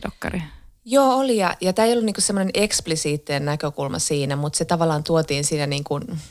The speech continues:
Speaker 2: tavallaan just tää tämmönen niinku, että sitä ei kyseenalaistu millään lailla, että mihin rooliin hänet tavallaan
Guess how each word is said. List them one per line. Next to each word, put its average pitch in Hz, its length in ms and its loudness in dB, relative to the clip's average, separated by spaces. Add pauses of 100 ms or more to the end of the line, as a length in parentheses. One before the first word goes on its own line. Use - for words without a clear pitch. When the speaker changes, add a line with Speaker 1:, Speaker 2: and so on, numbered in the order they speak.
(880)
Speaker 2:
tavallaan 156 360 4
just 147 200 -2
tää 139 280 2
tämmönen 143 380 -4
niinku, - 220 -2
että - 280 -4 (920)
sitä 180 240 6
ei 175 80 6
kyseenalaistu 156 600 2
millään 147 380 2
lailla, 151 280 2
että - 140 -4
mihin 160 240 4
rooliin 151 380 4
hänet 139 240 -2
tavallaan 143 360 0